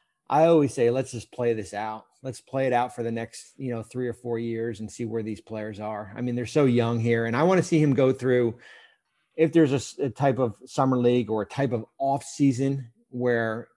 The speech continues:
I mean, he could really, I mean, we've seen guys take off in, in year two here, and,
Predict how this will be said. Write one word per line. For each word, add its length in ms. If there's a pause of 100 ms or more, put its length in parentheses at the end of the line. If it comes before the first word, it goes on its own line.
I 80
mean, 140
he 140
could 200 (100)
really, 400
I 40
mean, 240
we've 200
seen 200
guys 300
take 300
off 400
in, 220
in 200
year 220
two 240
here, 300
and, 160